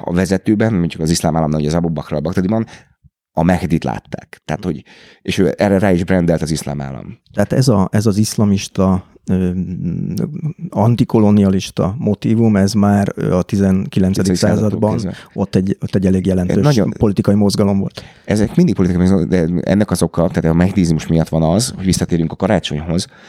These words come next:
Speaker 1: hogy rengeteg szudáni keresztény, főleg a déli területekről, elmenekült Kairóba. Tehát ez már a tizenkilencedik századtól kezdve egy ilyen nagyon komoly diaszpóra, szudáni diaszpóra él Kairóban,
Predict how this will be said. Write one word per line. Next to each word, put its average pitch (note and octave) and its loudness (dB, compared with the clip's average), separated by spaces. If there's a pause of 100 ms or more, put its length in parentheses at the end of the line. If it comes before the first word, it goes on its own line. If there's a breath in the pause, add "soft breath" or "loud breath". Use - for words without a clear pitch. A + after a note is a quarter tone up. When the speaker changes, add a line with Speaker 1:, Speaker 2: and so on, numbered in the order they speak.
(200 loud breath)
Speaker 1:
hogy F2 0
rengeteg A2+ 0
szudáni E2 0
keresztény, C#2+ -6 (360)
főleg F2 0
a E2+ 2
déli F2+ 2
területekről, D#2 -4 (500 soft breath)
elmenekült D#2+ 0
Kairóba. B1 -4 (260 loud breath)
Tehát D#2+ -2
ez D#2+ -2
már E2+ 2
a E2+ 0
tizenkilencedik G#2 0
századtól E2+ -2
kezdve E2+ 0
egy D2+ -6
ilyen E2 0 (240)
nagyon F#2 2
komoly D#2 -2
diaszpóra, D#2 0
szudáni E2+ 0
diaszpóra D#2 0
él D2 2
Kairóban, E2 -2